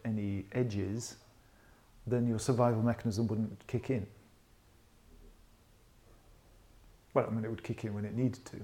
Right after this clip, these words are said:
but it wouldn't be on all the time. So, so I think that fear and the survival mechanism get, get activated, you know, our g-, con-, genetic karmic bodies get activated by our thoughts,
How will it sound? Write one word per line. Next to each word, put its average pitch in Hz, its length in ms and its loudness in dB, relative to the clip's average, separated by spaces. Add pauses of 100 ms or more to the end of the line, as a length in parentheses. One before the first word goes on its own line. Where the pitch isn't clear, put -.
(100)
but - 100 -12
it - 100 -8
wouldn't 101 180 -6
be 101 100 -4
on 95 240 -6
all 98 100 -6
the 95 100 -8
time. 98 280 -10 (960)
So, 156 200 8 (100)
so 165 140 8
I 160 40 12
think 233 260 6
that 151 240 10
fear 160 440 12
and 135 120 12
the 127 60 8
survival 143 460 12
mechanism 127 640 4 (920)
get, - 360 4
get 139 220 8
activated, 143 880 4
you 156 80 -2
know, 117 80 0
our 110 220 -2
g-, 110 120 -8 (100)
con-, 131 320 -2
genetic 123 800 0
karmic 123 600 -2 (240)
bodies 113 420 0
get - 260 2
activated 110 720 -4
by 127 220 8
our 104 180 2
thoughts, - 720 6